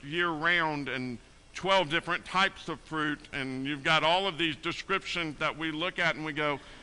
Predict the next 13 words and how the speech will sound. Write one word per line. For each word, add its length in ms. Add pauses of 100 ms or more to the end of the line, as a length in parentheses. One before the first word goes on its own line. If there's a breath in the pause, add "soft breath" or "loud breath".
(140 loud breath)
"Well, 120
I 120
kinda 520
get 280
it, 180 (800 loud breath)
but 100
then 120
I 120
don't 220
get 140
it 120
at 140
all." 260